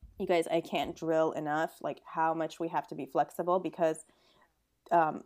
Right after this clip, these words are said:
I would say, for example, like, the entertainers see so much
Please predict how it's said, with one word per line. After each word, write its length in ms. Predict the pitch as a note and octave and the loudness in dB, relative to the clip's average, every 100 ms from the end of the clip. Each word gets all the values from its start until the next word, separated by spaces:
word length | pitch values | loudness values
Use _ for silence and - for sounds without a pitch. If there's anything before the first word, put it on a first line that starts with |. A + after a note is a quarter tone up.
| _ | _
I 80 | F3+ | 6
would 160 | F3+ | 6
say, 120 | F3+ E3+ | 4 0
for 120 | F3 | 0
example, 420 | E3 E3+ E3 E3 | 0 -2 0 0
like, 180 | D#3+ D#3 | -2 -4
the 120 | - | -6
entertainers 540 | E3+ E3+ - E3+ E3+ | -4 -4 -6 -6 -6
see 200 | - E3 | -4 -4
so 260 | F3 - D3+ | -4 -4 -4
much 480 | D3+ C#3+ D3+ - | -2 0 -2 -6